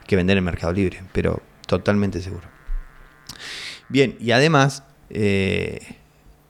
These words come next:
que te, si bien es más negocio, eh, supuestamente hacia el principio sí es más barato Mercado Libre, pero te estás olvidando de lo que dijimos en el punto anterior,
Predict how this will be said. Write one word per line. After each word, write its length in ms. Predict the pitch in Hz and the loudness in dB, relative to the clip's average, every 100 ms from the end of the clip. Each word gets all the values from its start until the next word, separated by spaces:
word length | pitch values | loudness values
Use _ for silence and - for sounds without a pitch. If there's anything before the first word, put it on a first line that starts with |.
| _ _ _ _ - | _ _ _ _ -4
que 140 | 95 | -4
te, 180 | - - - - - | -2 -8 -10 -20 -18
si 220 | - 95 | -10 -2
bien 260 | 98 107 - | 2 2 2
es 160 | 101 90 | -6 -4
más 280 | 107 113 | 0 2
negocio, 720 | 104 107 107 107 92 - 85 - _ _ _ - - _ | 2 2 4 2 0 -8 -10 -12 _ _ _ -20 -20 _
eh, 560 | 113 107 - - 82 - - - | -14 -10 -10 -10 -14 -16 -20 -20
supuestamente 720 | - 98 101 90 98 101 - | -16 -8 -4 0 4 4 0
hacia 160 | - 95 | -2 -4
el 80 | 90 | -2
principio 800 | 101 95 95 92 104 95 95 90 | -2 0 -2 0 0 0 -4 -4
sí 260 | - 101 | 0 0
es 60 | 92 | 0
más 200 | 95 101 | 0 2
barato 280 | 92 98 95 | 2 2 0
Mercado 320 | 95 98 98 | -2 4 4
Libre, 320 | 101 95 107 - - - - - - | 4 2 0 -6 -16 -18 -20 -8 0
pero 140 | 101 | 0
te 80 | 101 | 0
estás 200 | 123 123 | 0 2
olvidando 380 | 123 120 113 123 | 4 4 4 4
de 60 | |
lo 140 | 101 95 | 4 4
que 160 | 110 | 4
dijimos 440 | 113 - 107 98 95 | 4 2 2 2 0
en 60 | |
el 100 | 92 | 0
punto 240 | 101 101 113 | 0 2 2
anterior, 420 | 117 120 113 | 4 4 4